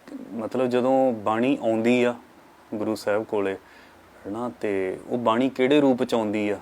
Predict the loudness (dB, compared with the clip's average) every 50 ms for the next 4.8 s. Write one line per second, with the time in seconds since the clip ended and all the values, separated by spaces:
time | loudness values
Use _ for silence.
0 | -10 -18 -20 -20 -20 -20 -20 -18 -12 -10 -8 -6 -4 -4 -4 -4 -2 0 2 4
1 | 4 4 2 4 2 2 0 0 -2 -2 -2 -2 -2 -4 -4 -4 -6 -6 -8 -10
2 | -12 -18 -20 -20 -20 -20 -20 -20 -18 -14 -10 -8 -6 -4 -4 -2 -4 -4 -4 -4
3 | -2 -2 -2 0 -2 0 0 0 0 0 -2 -2 -2 -2 -2 -2 -2 -2 -2 -2
4 | -2 0 0 -2 -2 -2 -4 -4 -4 -2 -2 -2 0 0 -2 -2